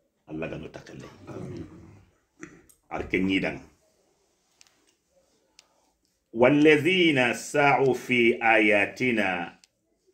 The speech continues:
معاجزين أولئك أصحاب الجحيم. Ati, "والذين kubeni sa'u."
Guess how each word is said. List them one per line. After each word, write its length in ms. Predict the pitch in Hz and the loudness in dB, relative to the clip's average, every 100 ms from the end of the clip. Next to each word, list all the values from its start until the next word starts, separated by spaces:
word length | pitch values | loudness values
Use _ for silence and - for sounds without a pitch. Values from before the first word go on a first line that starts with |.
| _ | _
معاجزين 1200 | 104 107 104 110 110 107 104 107 92 131 127 110 | -2 2 4 6 4 2 -2 -4 -2 0 2 2
أولئك 840 | 104 101 104 101 110 113 101 107 107 | -2 -4 -6 -2 2 2 2 -2 -4
أصحاب 580 | 98 95 - 107 98 90 | -6 -6 -6 -2 -2 -4
الجحيم. 760 | 87 90 85 95 87 69 - _ _ _ _ _ _ _ _ _ _ _ _ - | -6 -6 -6 -6 -8 -10 -16 _ _ _ _ _ _ _ _ _ _ _ _ -4
Ati, 680 | 104 120 135 135 135 - _ _ _ _ _ _ | -2 2 4 4 0 -8 _ _ _ _ _ _
"والذين 720 | 104 117 113 113 107 127 117 - | -4 -2 2 2 4 2 2 0
kubeni 560 | 123 123 113 104 101 | -4 2 4 4 0
sa'u." 560 | 92 - 113 92 101 110 | -6 -2 0 0 -2 -6